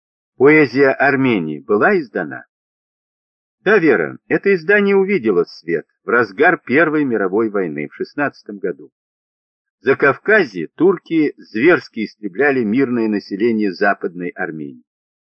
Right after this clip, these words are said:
Многие армянские семьи бросили свои дома,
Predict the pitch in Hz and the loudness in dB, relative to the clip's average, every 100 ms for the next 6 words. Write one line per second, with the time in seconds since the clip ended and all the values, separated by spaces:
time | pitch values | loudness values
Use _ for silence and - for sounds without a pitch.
0 | _ _ - 110 180 170 180 160 180 175 | _ _ -6 0 2 4 2 4 2 2
1 | - 156 143 - 175 143 98 80 143 156 | -2 -6 -6 -2 0 2 0 2 2 2
2 | 143 131 - 120 127 117 127 110 76 | -2 -6 -4 -2 -2 0 -2 0 -4